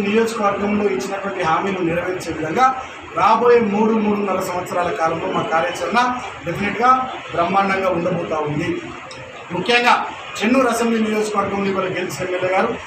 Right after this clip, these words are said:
ఆనాడు నలభై ఐదు వేల ఉద్యోగాలు ఇస్తామన్నారు, ఒక్క ఉద్యోగం ఇవ్వలేదు. పెద్ద పరిశ్రమ పెడతామన్నారు, ఒక్క పరిశ్రమ పెట్టలేదు.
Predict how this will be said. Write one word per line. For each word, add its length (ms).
ఆనాడు 320
నలభై 400
ఐదు 100
వేల 220
ఉద్యోగాలు 300
ఇస్తామన్నారు, 460
ఒక్క 120
ఉద్యోగం 380
ఇవ్వలేదు. 340
పెద్ద 160
పరిశ్రమ 380
పెడతామన్నారు, 600
ఒక్క 100
పరిశ్రమ 420
పెట్టలేదు. 400